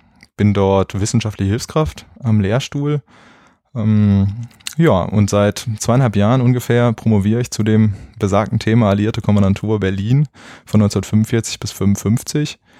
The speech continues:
Davor habe ich in Bonn und Wien, ähm, studiert, Bachelor, Master,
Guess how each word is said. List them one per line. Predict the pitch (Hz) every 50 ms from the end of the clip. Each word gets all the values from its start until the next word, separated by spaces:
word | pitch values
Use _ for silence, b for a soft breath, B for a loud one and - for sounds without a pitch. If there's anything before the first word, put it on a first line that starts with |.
| B B B B B
Davor | B - 101 - 107 120 143 160 165 156 156 165 - - 117
habe | 117 117 107
ich | 107
in | 107 101
Bonn | - 98 101
und | 104 101 92 90
Wien, | 95 104 113 123 131 123 107
ähm, | 92 104 101 98 98 95 95 92 92 95 92 -
studiert, | - - - 95 107 127 156 147 -
Bachelor, | - 107 - - - 95
Master, | 95 95 104 120 - - - 110 110 110 110 113